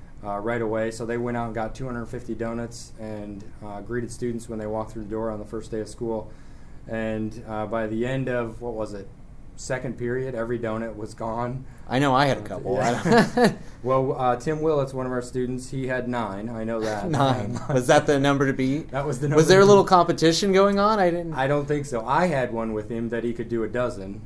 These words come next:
Speaker 1: Um, I don't know. I don't think he took me up on that, but all that was left was just the frosting on the pegs, and I think it just speaks to our kids of wanting this to be a welcoming environment, wanting when they come in, uh, to know that somebody's watching them, somebody cares about them,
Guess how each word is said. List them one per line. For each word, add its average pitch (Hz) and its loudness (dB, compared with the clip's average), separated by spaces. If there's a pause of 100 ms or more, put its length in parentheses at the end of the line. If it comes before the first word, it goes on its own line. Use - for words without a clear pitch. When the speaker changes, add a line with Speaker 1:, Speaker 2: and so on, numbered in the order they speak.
(120)
Speaker 1:
Um, 110 -6
I 113 -2
don't 117 -4
know. 123 -6
I 135 -2
don't 147 0
think 135 0
he 131 -6
took 131 -6
me 117 -4
up 113 -4
on 104 -6
that, 104 -10
but 101 -8 (460)
all 139 4
that 147 2
was 127 -2
left 131 -2
was 120 -4
just 123 -8
the 113 -2
frosting 120 -2
on 113 -4
the 107 -6
pegs, 117 -4
and 123 -4
I 131 -4
think 156 -4
it 151 -4
just 131 -6
speaks 127 -8
to 123 -6
our 113 -2
kids 117 -6 (500)
of 110 -4
wanting 123 -2
this 117 -4
to - -14
be 117 -2
a 110 0
welcoming 110 -4
environment, 107 -8 (400)
wanting 120 -4
when 117 -4
they 117 -2
come 113 -6
in, 110 -6 (100)
uh, 104 -8
to 113 -12
know 113 -2
that 107 -4
somebody's 123 -4
watching 110 -4
them, 113 -8
somebody 117 -6
cares 110 -6
about 107 -4
them, 107 -6